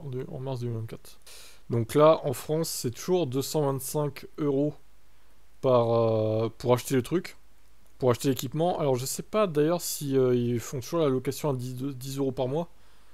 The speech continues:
Euh, oh, s'il faut pas acheter quoi du coup, tu loues juste, euh, les trucs. Mais moi je me posais la question, je sais pas si vous savez, mais com-, combien de temps c'est garanti l'équipement ? Parce qu'au final quand tu l'achètes,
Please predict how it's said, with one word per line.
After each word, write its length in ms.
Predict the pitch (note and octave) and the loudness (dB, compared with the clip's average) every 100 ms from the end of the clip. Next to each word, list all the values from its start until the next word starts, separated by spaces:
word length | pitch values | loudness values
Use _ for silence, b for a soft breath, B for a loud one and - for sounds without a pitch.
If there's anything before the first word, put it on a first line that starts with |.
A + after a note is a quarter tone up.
| b b - | b b -10
Euh, 680 | - B2 A#2 A#2 A#2 A2+ A#2 - - | -2 2 4 4 4 4 2 -2 -6
oh, 680 | D#3+ D#3+ D3 D3 C#3+ C#3 C#3 | -4 -2 0 0 0 0 0
s'il 300 | - - C#3+ | -2 -4 -6
faut 140 | D3 | -2
pas 140 | C#3+ | 2
acheter 260 | D3 - F#3+ | 2 2 -2
quoi 160 | F#3 E3+ | 0 -4
du 100 | C#3+ | -4
coup, 180 | F#3 F#3 b b b - | -6 -8 b b b -6
tu 180 | C3 | -4
loues 200 | B2+ D3 | 0 0
juste, 320 | C3 D#3+ - C#3 | -2 -4 0 4
euh, 380 | B2 A#2+ A#2+ | 4 4 2
les 100 | A#2 | 0
trucs. 280 | A#2 F#3 - b b b b | -2 -6 -8 b b b b
Mais 60 | - | 0
moi 120 | D3+ | 2
je 100 | E3 | 2
me 60 | B2+ | -2
posais 200 | A#2 E3 | 0 0
la 60 | |
question, 320 | D#3+ B2+ - F3+ | 0 -2 -6 -8
je 60 | |
sais 40 | - | -4
pas 100 | C#3+ | -6
si 160 | - | -4
vous 60 | A2+ | -8
savez, 320 | - B2+ F3+ | -4 -2 -2
mais 220 | D3 A2+ - b b b b b - - - - | -2 -4 -8 b b b b b -18 -18 -12 -6
com-, 200 | E3 D#3+ | -6 -4
combien 200 | F3+ A3 | -2 -2
de 40 | |
temps 120 | - | -4
c'est 200 | - C3 | -6 0
garanti 460 | B2 A#2+ A#2 - C3+ | 6 6 6 2 2
l'équipement ? 480 | A2 - A#2 B2 A2+ | 2 -2 -2 0 0
Parce 180 | G#2+ | -2
qu'au 160 | - A#2+ | -4 -4
final 300 | - C3+ D3 | -2 0 0
quand 140 | - A2+ | -2 -6
tu 160 | - | 0
l'achètes, 600 | A2+ A2 E3+ G3 - - | 2 2 2 0 -4 -14